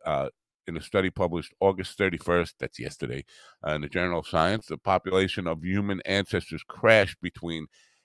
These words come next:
eight hundred thousand and nine hundred thousand years ago. Uh, I guess they're saying the Bible was wrong. I thought we were only around for six thousand years. Um, they estimate that there were only, uh, twelve hundred and eighty breeding individuals alive.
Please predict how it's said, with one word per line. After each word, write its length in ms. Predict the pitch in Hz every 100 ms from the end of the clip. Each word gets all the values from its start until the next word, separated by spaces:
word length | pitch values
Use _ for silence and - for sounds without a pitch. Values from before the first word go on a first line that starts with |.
| _
eight 180 | 113 123
hundred 280 | 117 104 98
thousand 380 | 92 90 92 80
and 120 | 80
nine 240 | 85 92
hundred 260 | 92 87 76
thousand 400 | 58 80 76 71
years 200 | 85 90
ago. 360 | 73 - 64 64 _ _ _ _
Uh, 260 | 64 62 60 - _ _ _ _ _ _ _ _ _ _ _ -
I 120 | -
guess 240 | - 107 -
they're 100 | 110
saying 280 | - 95 98
the 60 |
Bible 360 | 87 82 90 90
was 120 | 85
wrong. 280 | 80 69 60
I 20 | -
thought 160 | 78
we 80 | -
were 160 | 80 82
only 180 | 80 80
around 220 | 78 65
for 100 | 67
six 180 | - -
thousand 300 | 62 67 65
years. 160 | 57 - - - -
Um, 300 | - 76 71 65 _ - _
they 140 | 90
estimate 460 | 98 98 110 104 101
that 160 | 90 -
there 120 | 87
were 220 | 85 82
only, 400 | 90 90 85 80 -
uh, 220 | 85 78 73
twelve 340 | - 117 127 123
hundred 420 | 120 117 104 98 -
and 120 | 90 -
eighty 440 | 98 98 92 92 76
breeding 640 | - 104 139 160 127 95 92
individuals 800 | 90 90 87 87 80 76 71 65
alive. 500 | 71 65 62 52